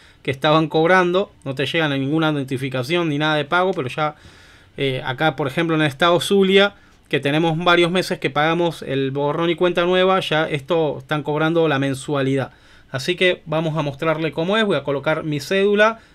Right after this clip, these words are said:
mi nombre y apellido y le voy a dar continuar. Bueno,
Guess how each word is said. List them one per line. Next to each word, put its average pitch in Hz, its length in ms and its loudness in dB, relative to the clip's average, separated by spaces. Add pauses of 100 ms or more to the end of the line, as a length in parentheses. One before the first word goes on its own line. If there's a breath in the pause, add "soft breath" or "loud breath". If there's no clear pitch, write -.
(120 loud breath)
mi 143 80 -4
nombre 151 260 0
y 151 40 0
apellido 202 600 0
y 180 280 -4 (120)
le 143 60 -8
voy 143 140 0
a 151 60 2
dar 151 200 0
continuar. 156 640 -4 (400)
Bueno, 180 420 2